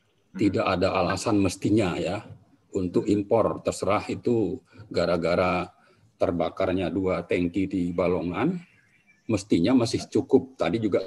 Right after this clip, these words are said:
Speaker 2: sudah dijelaskan oleh Pak Agus, tapi
Speaker 1: Ya,
Speaker 2: yang lebih
Speaker 1: Pak,
Speaker 2: penting
Speaker 1: Pak Agus
Speaker 2: adalah
Speaker 1: mengatakan tadi masih cukup sekali sebenarnya.
Speaker 2: Ya, artinya ini perlu dijelaskan kepada publik,
Speaker 1: Ya.
Speaker 2: bukan saja bicara tentang dampak, eh,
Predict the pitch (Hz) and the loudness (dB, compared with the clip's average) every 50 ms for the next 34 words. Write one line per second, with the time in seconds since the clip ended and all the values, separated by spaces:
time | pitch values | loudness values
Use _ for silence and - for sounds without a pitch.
0 | - - 120 98 87 85 90 90 90 - - - 90 87 87 - - - 76 69 | -2 -2 0 0 0 0 0 -2 -2 -2 -2 -2 -2 -2 -2 -2 -4 -6 -6 -4
1 | 90 92 92 90 - - 95 90 - 110 135 131 117 110 104 107 104 95 90 - | -4 0 0 -2 -2 -2 -6 -4 0 2 2 2 4 4 4 4 4 2 2 2
2 | 110 101 104 - - 160 - 95 85 - - 120 156 120 - 143 143 131 131 135 | 2 4 4 4 2 0 0 0 0 2 2 2 2 2 2 2 2 2 2 0
3 | 151 135 120 - 131 117 - 123 - 127 98 - - 117 107 110 110 104 - 104 | 0 -2 -2 -4 -4 -6 -6 -4 -6 -6 -8 -4 0 0 0 0 0 -8 -8 -6
4 | 87 80 - - - _ _ _ - 104 120 107 90 - - - 98 101 113 - | -8 -8 -8 -10 -18 _ _ _ 2 6 6 6 6 4 0 -2 -4 -4 -4 0
5 | - 135 113 113 110 82 87 90 110 120 - 127 156 185 175 - 143 135 147 170 | 2 2 4 4 2 2 0 0 0 0 2 2 2 2 2 2 2 2 2 2
6 | 143 127 110 110 95 82 - - 156 160 139 - - 98 95 87 85 - - - | 2 0 -2 -2 -2 -2 -2 0 2 2 2 2 0 0 0 0 0 0 0 -2
7 | 156 156 - 135 127 - - 135 156 - - 151 151 143 139 - 131 120 120 113 | -2 2 0 0 0 0 -2 -2 -2 0 2 4 6 6 6 4 2 0 0 -2
8 | 110 123 160 180 208 214 208 - _ _ _ _ _ _ - 131 139 131 139 - | 0 0 0 0 0 -2 -6 -14 _ _ _ _ _ _ 0 2 2 2 2 0
9 | 139 107 104 95 98 107 131 185 185 170 - - - 104 98 95 90 - - 117 | 0 0 0 0 0 0 0 0 0 -2 0 0 0 0 0 -2 -4 -4 -4 -2
10 | 143 185 185 175 175 - _ _ _ _ _ _ _ - - 123 117 104 104 104 | 0 0 0 -2 -6 -8 _ _ _ _ _ _ _ -4 -2 0 0 2 0 -2
11 | 95 98 - 131 - - - - _ _ _ _ _ _ _ _ _ _ _ - | -2 -2 -4 -6 -6 -8 -18 -20 _ _ _ _ _ _ _ _ _ _ _ -6
12 | - 101 101 107 104 101 104 104 104 107 107 - | -4 -2 -2 0 0 -2 -2 -2 -4 -4 -6 -8